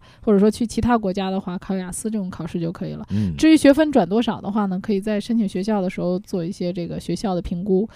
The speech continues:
Speaker 1: 一般来讲，学校可能会让你做一些相关的认证，比如W E S 呀，或者E C E啊这种认证。
Speaker 2: 嗯，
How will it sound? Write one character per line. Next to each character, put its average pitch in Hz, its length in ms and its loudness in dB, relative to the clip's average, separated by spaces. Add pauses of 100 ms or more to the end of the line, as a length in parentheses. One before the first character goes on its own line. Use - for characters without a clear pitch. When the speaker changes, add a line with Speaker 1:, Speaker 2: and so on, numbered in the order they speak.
(200)
Speaker 1:
一 - 80 -4
般 320 160 4
来 269 100 4
讲， 202 140 0
学 196 140 -2
校 196 40 0
可 196 140 -6
能 175 100 -6
会 208 80 0
让 208 160 0
你 175 60 -8
做 202 180 -2
一 185 60 -2
些 185 240 -8
相 208 180 -8
关 208 160 0
的 208 80 -2
认 202 200 -2
证， 202 180 -6
比 208 80 -6
如 170 100 -6
W 190 280 -2
E 190 120 -2
S 180 280 -6
呀， 180 160 -4
或 208 100 -6
者 165 60 -6
E 185 120 -8
C 240 160 -6
E 233 160 -4
啊 175 80 -6
这 202 80 -8
种 185 160 -10
认 190 140 -6
证。 175 220 -12
Speaker 2:
嗯， 175 240 -2